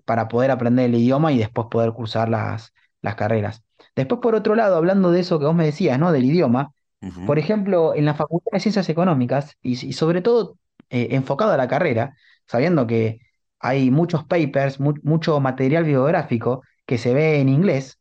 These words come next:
Speaker 1: sobre todo en las carreras de economía, de sistemas, la facultad brinda talleres de lectocomprensión de inglés de forma gratuita a todos los estudiantes de la Facultad de Ciencias Económicas, ¿no? Y también se brindan becas a, al Centro Universitario de Idiomas, si,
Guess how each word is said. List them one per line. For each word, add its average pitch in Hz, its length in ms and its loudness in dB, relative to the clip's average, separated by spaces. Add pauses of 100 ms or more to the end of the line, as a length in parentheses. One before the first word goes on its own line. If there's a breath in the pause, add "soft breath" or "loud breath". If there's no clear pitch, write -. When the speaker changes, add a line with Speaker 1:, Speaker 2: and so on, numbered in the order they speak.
Speaker 1:
sobre 120 300 -2
todo 165 220 2
en 127 60 0
las 113 120 -2
carreras 123 300 0
de 120 60 0
economía, 123 640 2
de 113 100 -2
sistemas, 131 540 0 (880)
la 147 180 -2
facultad 190 420 0
brinda 226 380 2
talleres 180 400 -2
de 156 100 0
lectocomprensión 156 880 0
de 123 60 4
inglés 143 520 0
de 151 120 0
forma 202 240 0
gratuita 147 520 -2 (360)
a 127 120 -4
todos 233 140 2
los 165 100 -2
estudiantes 165 340 0
de 160 60 2
la 127 100 0
Facultad 131 380 0
de 185 60 0
Ciencias 147 240 -2
Económicas, 113 640 -2 (680)
¿no? 175 320 -4 (580 soft breath)
Y - 320 -8 (160)
también 151 320 0
se - 120 -2
brindan 165 340 2
becas 170 440 0
a, 120 360 -4
al 123 120 -2
Centro 151 240 0
Universitario 135 440 0
de 131 80 2
Idiomas, 143 460 2
si, 127 120 -6